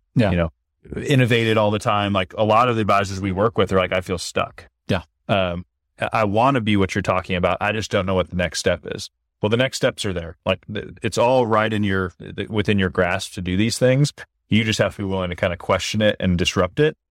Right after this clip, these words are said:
Speaker 2: and rebuild it. And that's, I mean, what we help you with, other coaches like you, you need outside influence to kinda shake the system because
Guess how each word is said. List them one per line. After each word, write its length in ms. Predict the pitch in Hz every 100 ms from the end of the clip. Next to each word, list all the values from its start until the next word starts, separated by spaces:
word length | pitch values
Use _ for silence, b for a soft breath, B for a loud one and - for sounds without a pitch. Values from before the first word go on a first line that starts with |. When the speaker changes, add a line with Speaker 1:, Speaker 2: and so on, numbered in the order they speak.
| _ _ _ -
Speaker 2:
and 100 | 107
rebuild 340 | 98 90 85 -
it. 100 | -
And 120 | 107
that's, 220 | 104 -
I 60 | 95
mean, 160 | 80
what 280 | 98 95 110
we 120 | 110
help 220 | 110 104 107
you 80 | 104
with, 180 | 98
other 160 | 101 95
coaches 300 | 107 101 90
like 160 | 92 107
you, 180 | 95 80
you 120 | 104
need 420 | 104 113 117 101 -
outside 420 | 98 101 - 107
influence 400 | 95 104 123 117 -
to 60 |
kinda 200 | - 95
shake 240 | - 104 -
the 60 |
system 440 | - 104 - 143 156 _ _ _ _ _ -
because 360 | 101 107 90